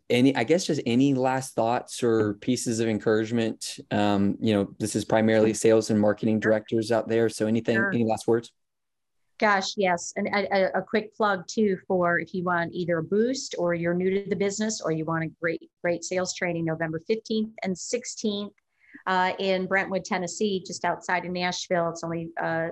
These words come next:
Speaker 2: at a very, very doable rate for two full days of four hundred ninety-five. And there's, you can go to the website and register. Um, you know, it's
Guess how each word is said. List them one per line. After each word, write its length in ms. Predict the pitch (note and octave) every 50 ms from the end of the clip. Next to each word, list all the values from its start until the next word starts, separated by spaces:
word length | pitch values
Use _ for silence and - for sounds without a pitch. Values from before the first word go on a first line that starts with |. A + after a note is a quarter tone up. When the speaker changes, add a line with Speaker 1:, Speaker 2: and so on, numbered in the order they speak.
| - - _ -
Speaker 2:
at 180 | F#3 E3+ F3 -
a 140 | F3 E3+ D#3+ E3+
very, 300 | E3+ E3+ E3+ E3+ F3 F3
very 460 | D#3+ E3+ F3 E3+ E3+ E3 E3+ E3 E3 E3 E3
doable 540 | E3 E3 E3+ E3 D#3+ E3 E3 D#3+ D#3+ D#3 D#3 _
rate 320 | - E3+ E3+ E3 E3 D#3+ E3 _
for 80 | - - _ -
two 280 | - - - F#3 E3+ E3 -
full 160 | - F3 E3
days 380 | D#3 E3 E3 D#3+ E3 D#3+ D#3+ -
of 80 | D3+ - _
four 200 | - E3 D#3+ D#3+ D#3+
hundred 240 | E3 D#3+ D3 D#3 D3+
ninety-five. 640 | D#3+ D#3 D#3 D3+ - - E3 E3+ F3 F#3 G3+ G#3+ G#3+ - _ _ _ _ _ _ _ -
And 320 | F3+ F#3 F3+ F3 F3+ F3 F3
there's, 260 | E3+ E3+ E3+ D#3+ E3+
you 80 | E3+
can 240 | - - E3 D#3+ D#3+
go 140 | D#3+ E3 D#3+
to 80 | D#3+ D#3
the 80 | E3
website 460 | D#3 D#3+ D#3 - - - - E3 D#3+
and 80 | - D#3+
register. 600 | E3 E3 E3 D#3+ D#3+ - - F3+ E3+ E3 E3 - _ _ _ _ _ _ _ _ -
Um, 300 | - G#3+ G#3+ G#3 G3+ G#3 -
you 120 | A3+ C4
know, 400 | B3+ C4 B3+ B3+ C4 B3 A3 - -
it's 480 | - A3+ A3 A3 A3 - - - _